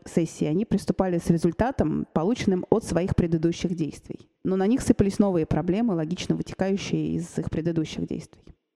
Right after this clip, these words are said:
Прикол игры в том, что в ней не нужно каких-то особых специальных знаний. Нужен просто здравый смысл и умение анализировать, что ты творишь и зачем. Из хороших новостей.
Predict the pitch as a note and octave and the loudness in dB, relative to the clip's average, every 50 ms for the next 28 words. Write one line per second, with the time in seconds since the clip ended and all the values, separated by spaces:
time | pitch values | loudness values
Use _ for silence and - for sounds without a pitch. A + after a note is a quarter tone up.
0 | _ _ _ _ _ _ - _ G#3 A#3 - F#4 D#4+ C4 A3+ B3 B3 - - F4+ | _ _ _ _ _ _ -4 _ -2 0 2 0 2 4 2 2 2 2 2 2
1 | B4 A#4+ - - - - G#3 G3+ F#3 F3 G3+ A#3+ C#4 C4 B3 B3+ B3+ D4+ F4 E4+ | 2 0 -6 2 2 2 4 4 2 4 4 6 6 8 8 8 8 8 8 10
2 | - C4 - F#3+ F3+ - B3+ - - - - - E3 - - D4 B3 A3+ - - | 8 8 8 6 2 4 2 2 2 0 0 0 2 4 2 4 4 0 -2 -2
3 | - - - - G#3 A3+ A#3 A3 F#3+ - E3+ E3 F3 G3 F#3+ E3 D3 C#3 - - | -4 -4 0 0 0 0 0 -2 -2 -4 -2 0 2 2 2 2 0 -2 -4 -8
4 | - - - _ _ - F3+ G#3 A3 A#3 B3 A#3+ - C4+ C#4+ - - A3 G3 E3+ | -16 -20 -20 _ _ -2 0 0 2 0 0 2 2 0 2 2 2 2 4 2
5 | F#3+ G#3 G3 G3 F#3 - - B3+ D4+ E4 - - A3+ F3+ E3+ - - G3+ A3 A3 | 2 2 2 -2 -2 0 0 0 0 -2 0 -2 0 0 0 -2 -2 -2 -2 0
6 | G#3 G3+ - - F#3+ G3+ A3+ A3+ G#3 F3+ F#3 F#3 F#3 G3+ G3 F#3+ F#3 D#3+ D3+ D3+ | -2 -2 -2 -2 -2 0 0 0 0 0 0 0 0 0 0 0 0 0 0 -2
7 | - - - D4 - A3 - - E3 D#3 D3+ C#3 - - - - G3+ G3+ F#3 F3+ | 0 0 0 2 2 0 0 0 -2 -2 -2 -6 -8 -8 -6 -6 -4 -4 -6 -6
8 | - - - - - _ _ _ _ _ _ _ _ _ _ _ _ _ _ _ | -8 -10 -10 -12 -12 _ _ _ _ _ _ _ _ _ _ _ _ _ _ _
9 | _ _ _ _ _ B3+ - - D4 D#4 D#4 B3 - F#3+ - - D#3+ D#3 D#3+ - | _ _ _ _ _ -8 -2 -2 0 0 0 0 0 2 2 4 2 2 -2 -2
10 | - D#3+ C#3 | -4 -4 -4